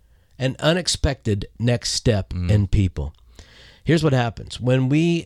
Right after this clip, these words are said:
Speaker 1: uh, help people obey in their personal calling, like taking a next step in their personal calling,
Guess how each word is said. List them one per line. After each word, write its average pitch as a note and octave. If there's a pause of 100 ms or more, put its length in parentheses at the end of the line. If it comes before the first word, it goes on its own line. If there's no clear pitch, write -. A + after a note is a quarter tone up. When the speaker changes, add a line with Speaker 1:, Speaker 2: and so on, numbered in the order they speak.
Speaker 1:
uh, A2+
help -
people C#3+
obey G#2 (720)
in B2+
their A#2+
personal A2+
calling, D2
like F2
taking B2+
a G#2+
next A2
step A#2
in A2+
their A2+
personal A#2
calling, A#2+